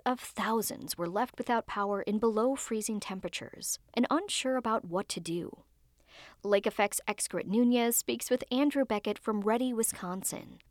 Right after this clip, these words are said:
and Jen Warren from the Red Cross to learn how people can prepare themselves for future winter storms.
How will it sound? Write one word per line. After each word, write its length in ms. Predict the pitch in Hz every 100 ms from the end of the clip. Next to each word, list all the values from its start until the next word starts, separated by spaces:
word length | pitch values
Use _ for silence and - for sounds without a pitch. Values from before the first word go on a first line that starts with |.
| _
and 120 | 269
Jen 240 | 254 330 320
Warren 380 | 226 226 233 226
from 180 | -
the 100 | 226
Red 260 | 214 202 202
Cross 600 | - 180 180 - - - - _ -
to 100 | -
learn 180 | 294 294
how 140 | 294
people 340 | 285 262 262 262
can 220 | - 202
prepare 340 | - - 277
themselves 680 | 285 269 254 269 262 262 - -
for 140 | -
future 460 | - - 330 - 320
winter 320 | 247 226 247
storms. 840 | - - 190 185 - - - -